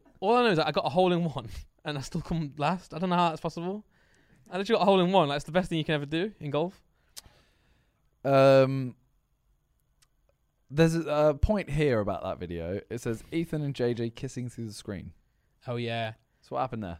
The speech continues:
Speaker 1: It's in the cube. Obviously, it's, like, glass, isn't it?
Speaker 2: Yeah.
Speaker 1: Ethan's, like, on the, on the, on the glass like this. Then I go up and, like, to match him and blow him a kiss like this. And then J J goes on. I'm like, "Oh, dare to kiss him." And they actually just, like, start kissing.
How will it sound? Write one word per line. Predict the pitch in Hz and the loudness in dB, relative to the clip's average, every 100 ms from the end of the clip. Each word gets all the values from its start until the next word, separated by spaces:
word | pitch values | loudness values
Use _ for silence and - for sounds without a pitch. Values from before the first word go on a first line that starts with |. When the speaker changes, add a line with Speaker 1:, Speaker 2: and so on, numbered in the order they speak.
| _ | _
Speaker 1:
It's | 156 | -6
in | |
the | 156 | -6
cube. | - 160 123 131 143 _ - | -2 -2 -2 -6 -12 _ -12
Obviously, | 131 127 120 | -10 -8 -8
it's, | - - | -10 -18
like, | 113 | -12
glass, | 120 113 - | -10 -10 -12
isn't | 120 | -14
it? | 107 113 95 | -14 -14 -10
Speaker 2:
Yeah. | 87 95 - _ - | -8 -8 -12 _ -4
Speaker 1:
Ethan's, | 156 151 139 | -2 -2 -6
like, | 131 127 - | -4 -6 -8
on | 139 131 | -12 -10
the, | 131 - | -12 -10
on | 135 131 | -10 -8
the, | 123 123 139 | -8 -8 -10
on | |
the | 131 | -8
glass | 120 120 | -6 -6
like | 123 127 | -8 -8
this. | 127 95 117 - _ | -10 -10 -16 -20 _
Then | 135 | -6
I | 143 | -4
go | 139 139 127 | -2 -2 -4
up | 110 | -6
and, | 139 | -10
like, | 120 113 117 127 | -10 -10 -14 -18
to | 127 120 120 | -14 -14 -12
match | 131 123 - | -8 -8 -6
him | 135 160 | -8 -8
and | 139 123 | -14 -12
blow | 113 131 | -8 -8
him | |
a | 120 | -6
kiss | - 117 120 - _ _ | -8 -8 -10 -20 _ _
like | 120 | -10
this. | 135 113 - - _ _ _ | -10 -10 -18 -20 _ _ _
And | 131 | -12
then | 123 | -6
J | 131 | -4
J | 139 117 | -4 -4
goes | 113 110 | -6 -6
on. | 113 110 123 - | -8 -10 -14 -12
I'm | 127 | -12
like, | 120 | -8
"Oh, | 120 | -8
dare | 135 | -6
to | 131 | -8
kiss | - 127 | -10 -10
him." | 147 156 | -8 -8
And | 139 | -10
they | 123 | -12
actually | - 120 | -12 -14
just, | 113 | -14
like, | 120 | -14
start | 107 110 | -12 -14
kissing. | - 117 113 | -12 -14 -14